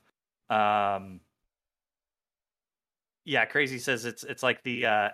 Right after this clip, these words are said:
N sixty-four Army Man games. Yeah, kinda, actually. Um, this just looks, this looks like,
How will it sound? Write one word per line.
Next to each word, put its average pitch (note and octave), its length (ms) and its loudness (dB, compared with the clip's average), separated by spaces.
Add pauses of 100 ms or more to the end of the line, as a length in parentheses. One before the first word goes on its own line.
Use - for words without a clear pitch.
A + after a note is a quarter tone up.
N B2 120 -6
sixty-four B2 380 -6
Army A#2+ 220 -2
Man G2 240 -10
games. F#2 300 -14
Yeah, B2+ 140 -6
kinda, D#3 360 -2 (440)
actually. F#2+ 540 -6 (280)
Um, G#2+ 400 0 (640)
this F3 280 -6
just F3 360 -8
looks, D#3+ 560 -6 (1400)
this G3 280 -4
looks B3+ 240 -8
like, G3+ 480 -2